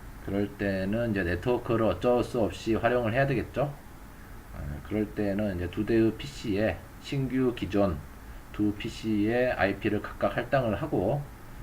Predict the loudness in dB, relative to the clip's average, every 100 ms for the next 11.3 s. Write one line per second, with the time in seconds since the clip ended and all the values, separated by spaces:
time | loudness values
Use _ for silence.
0 | -12 -8 -6 -2 -2 0 0 0 -2 -4
1 | 2 4 4 2 0 2 2 2 2 0
2 | 0 -2 4 6 6 4 -2 -4 2 4
3 | 4 2 2 0 -2 -4 -4 -4 -4 -8
4 | -12 -16 -16 -18 -18 -16 -16 -14 -14 -14
5 | -14 -14 -12 -8 -4 -4 -4 -6 -4 0
6 | 0 2 2 2 4 2 -2 -10 -16 -16
7 | -16 -16 -16 -16 -16 -16 -10 -8 -6 -8
8 | -10 -10 -10 -10 -12 -14 -16 -16 -16 -16
9 | -16 -16 -16 -16 -16 -16 -16 -16 -16 -16
10 | -16 -16 -16 -16 -16 -16 -16 -18 -16 -10
11 | -6 -2